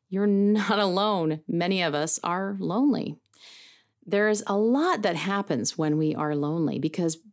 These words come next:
belonging is a basic human need. I'm not sure if you've ever heard of this, but there is a hierarchy of human needs, and belonging is one of the main needs that humans have.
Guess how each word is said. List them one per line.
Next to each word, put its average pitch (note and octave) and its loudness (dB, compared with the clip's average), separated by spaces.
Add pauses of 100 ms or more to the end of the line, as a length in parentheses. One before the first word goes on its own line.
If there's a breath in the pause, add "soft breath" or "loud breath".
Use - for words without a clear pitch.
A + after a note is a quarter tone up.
belonging E3+ 2
is F3+ -2
a G3 0
basic F3+ 0
human G#3 2
need. A3 0 (580 loud breath)
I'm E3+ 0
not E3 0
sure - 0
if A#3 -2
you've A3 2
ever G3 0
heard C4+ 0
of A3 0
this, E3 0
but E3 -2 (300 loud breath)
there F#3 2
is A#3 2
a - -2
hierarchy F#3 0
of D#3 -2
human D#3 2
needs, D3 0 (380 loud breath)
and E3+ 0
belonging F#3+ 2
is E3 -2
one E3+ 0
of - -4
the D3+ 0
main D#3 2
needs D3 0
that D3+ -6
humans D3 -2
have. E3 -6